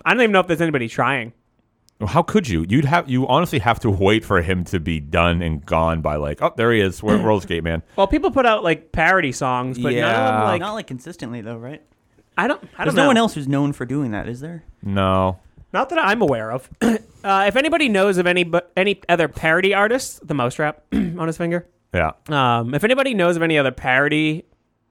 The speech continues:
Speaker 1: like, musicians in the realm of Weird Al, let us know, 'cause I don't know of any.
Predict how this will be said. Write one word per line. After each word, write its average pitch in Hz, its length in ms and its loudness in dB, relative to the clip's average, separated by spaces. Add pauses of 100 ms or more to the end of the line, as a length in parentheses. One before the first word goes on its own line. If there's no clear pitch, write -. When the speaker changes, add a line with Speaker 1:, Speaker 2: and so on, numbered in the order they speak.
(180)
Speaker 1:
like, 143 120 -2
musicians 151 840 0 (560)
in 139 220 0
the 131 260 -2
realm 143 400 0
of 127 200 -4
Weird 131 220 -2
Al, 123 380 0 (260)
let 233 140 0
us 254 100 -4
know, 202 160 2
'cause 175 140 -2
I 180 80 4
don't 196 160 -2
know 160 160 2
of 131 100 -4
any. 95 300 -12